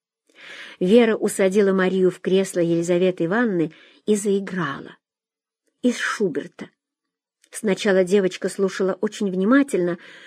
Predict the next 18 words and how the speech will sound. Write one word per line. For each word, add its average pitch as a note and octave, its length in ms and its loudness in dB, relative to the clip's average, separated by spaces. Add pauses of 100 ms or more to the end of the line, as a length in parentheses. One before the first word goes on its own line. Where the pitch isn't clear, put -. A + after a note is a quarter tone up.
(180)
но B3+ 120 8
неожиданно B3 640 6
подбежала G#3 720 4 (260)
и D4+ 80 8
хватила C4+ 500 4
по B3 140 -4
клавиатуре A#3+ 640 4
кулачком. C#4 800 4 (500)
Рыкнули G#3 640 4
басы. G3 540 -4 (560)
Мария B3 360 6
завертелась G#3+ 680 4
волчком G#3 500 4
и B3+ 140 0
завизжала: A3 640 4 (340)
"Не D#4 160 12
надо F4 460 8
так! C#4 420 2